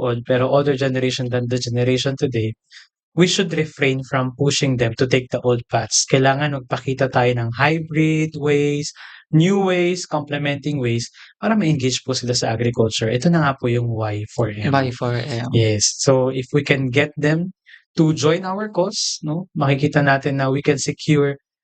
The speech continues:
Speaker 1: the future and the food of our nation. So, yan po yung kaibahan. Ito po yung mga hugot namin dito sa Y four M,
Speaker 2: Mm.
Speaker 1: kung ba't kakaiba kami sa ibang mga
Speaker 2: Ibang
Speaker 1: programa
Speaker 2: programa.
Speaker 1: ng
Speaker 2: So,
Speaker 1: So, yun,
Speaker 2: ayan.
Speaker 1: Sir
Speaker 2: Thank you,
Speaker 1: Lloyd.
Speaker 2: Sir Jed. So,
Speaker 1: <laughs>
Speaker 2: sobrang,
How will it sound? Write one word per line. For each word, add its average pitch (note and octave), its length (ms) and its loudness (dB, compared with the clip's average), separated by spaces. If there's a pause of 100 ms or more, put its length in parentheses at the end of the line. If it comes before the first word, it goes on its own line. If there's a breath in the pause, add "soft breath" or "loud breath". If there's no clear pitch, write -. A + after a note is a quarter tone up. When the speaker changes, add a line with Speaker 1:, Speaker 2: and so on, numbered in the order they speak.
(140)
Speaker 1:
the B2+ 160 2
future D3 640 0
and B2+ 160 -2
the B2 80 0
food B2+ 200 0
of B2 200 2
our A2+ 200 -2
nation. G#2+ 560 -4
So, - 160 4
yan E3+ 240 4
po G3 80 0
yung G3+ 160 -4
kaibahan. C#3+ 480 -2
Ito C3+ 240 -4
po E3 80 -4
yung E3+ 200 2
mga D#3 160 2
hugot D3 360 0
namin C#3 360 2
dito C3 240 -2
sa C3+ 120 -2
Y C3+ 200 2
four B2+ 160 -4
M, B2 240 0
Speaker 2:
Mm. A#2+ 200 -8 (160)
Speaker 1:
kung D#3+ 160 4
ba't D3+ 160 2
kakaiba C#3 360 -2
kami C#3 280 0
sa B2+ 240 0 (360 loud breath)
ibang E3 240 4
mga D#3 200 -4
Speaker 2:
Ibang - 40 -18
Speaker 1:
programa B2 440 -4
Speaker 2:
programa. A#2+ 240 -4
Speaker 1:
ng - 180 -20 (920)
Speaker 2:
So, - 160 -8
Speaker 1:
So, C3+ 160 2
yun, C3 160 2
Speaker 2:
ayan. E3+ 160 2
Speaker 1:
Sir E3+ 80 2
Speaker 2:
Thank E3+ 160 0
you, E3+ 80 2
Speaker 1:
Lloyd. - 80 -2
Speaker 2:
Sir D#3 120 2 (120)
Jed. E3+ 160 2
So, F3+ 80 -2
Speaker 1:
<laughs> F3 160 0
Speaker 2:
sobrang, F3+ 480 -2